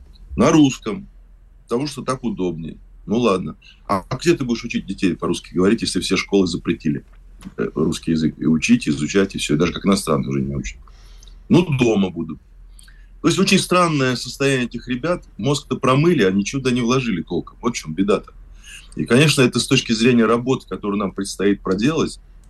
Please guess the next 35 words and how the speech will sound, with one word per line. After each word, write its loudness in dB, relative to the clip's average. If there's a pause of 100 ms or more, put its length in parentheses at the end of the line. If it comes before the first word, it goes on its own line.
(460)
э, -8
показывает 2
уровень 0
вообще -8
сложности -2
этих -6
задач. -2 (300)
Потому -4
что 0
это 2
самые 0
активные -4
сегодня. -6
Это -4
ребята 0
двадцатилетние. -4 (400)
Им 6
еще 2
расти, 2
расти, 2
им 0
семьи -2
создавать, -6
им -12
самим -2
детей -2
растить. -4 (320)
И -2
вот 0
как 0
они 0
будут, -6
в -14
какой 0
они 0